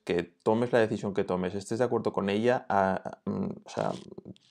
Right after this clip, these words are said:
seas uno con, con ella en cuanto a todo lo que va a conllevar y que lo hayas, lo haya mucha reflexión detrás. Obviamente no vamos a andar reflexionando cada día de todo lo que hacemos, si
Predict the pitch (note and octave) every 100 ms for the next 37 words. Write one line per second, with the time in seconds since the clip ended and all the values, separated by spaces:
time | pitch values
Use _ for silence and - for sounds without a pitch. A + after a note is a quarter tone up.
0 | _ - - - - C3 C3 B2 A#2 B2
1 | - - - A2+ G#2 G2 - G#2+ G#2+ A#2
2 | B2+ A#2 G#2 G2+ G2+ F#2+ - A2+ A#2+ A#2
3 | A2 G#2+ G#2+ A2 G2+ F#2+ G2 A2 F#3+ _
4 | - - - - _ C#3 C3+ B2+ G#2 A2
5 | A2 - G2+ G2+ - G2+ A2 A2 G2+ G2+
6 | G#2+ A2 A#2+ G#2+ G#2 - G#2+ F#2+ A2+ F#2
7 | - G2+ G2 G#2 G#2 G2+ G2 G2+ G2+ G#2+
8 | G2 F#2 F#2+ G2 G#2 G#2+ F#2 - F#2+ G2
9 | G2 A2 G#2+ F#2 - G#2 F#2+ G2 F#2+ G2
10 | A#2 A2 G2 F#2+ - - F#2+ F#2+